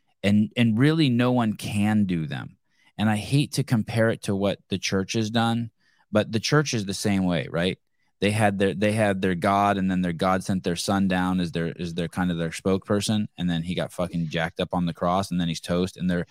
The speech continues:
they're basically s-, now they have just this book that, that dictates, um, their journey. And h-, how, how, how, in in all,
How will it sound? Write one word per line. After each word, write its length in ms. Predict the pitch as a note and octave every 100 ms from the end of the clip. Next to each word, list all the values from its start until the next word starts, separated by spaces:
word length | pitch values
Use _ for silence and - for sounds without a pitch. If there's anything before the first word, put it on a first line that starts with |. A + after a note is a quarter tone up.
| - _ -
they're 80 |
basically 440 | F#2+ B2 B2+ F#2+ F2+
s-, 180 | - - G2+
now 520 | G2 F2 F#2+ G#2+ G#2
they 80 | F2+
have 200 | F#2+ F2+
just 220 | F2+ -
this 140 | E2+
book 320 | E2 D#2 F#2+ -
that, 140 | E2 C2 _
that 280 | F2+ D#2 D#2+
dictates, 680 | F2 G2 - F#2 E2+ - - _ _ _ _ -
um, 340 | E2+ D#2 D2 - _ _ _ _ _ _ _ _ -
their 260 | E2 F#2+
journey. 480 | F2 D#2 F#2 E2 C#2 _ _ _ _ _ _ _ _
And 160 | A#2 A2
h-, 120 | F#2+ -
how, 260 | - B2+
how, 340 | - C#3 F3 G#3 -
how, 280 | - D#3 D3 C3+ - -
in 180 | - C3+ - - _ _ _ _ _
in 160 | - C#3
all, 460 | E2+ D3+ F3+ E3+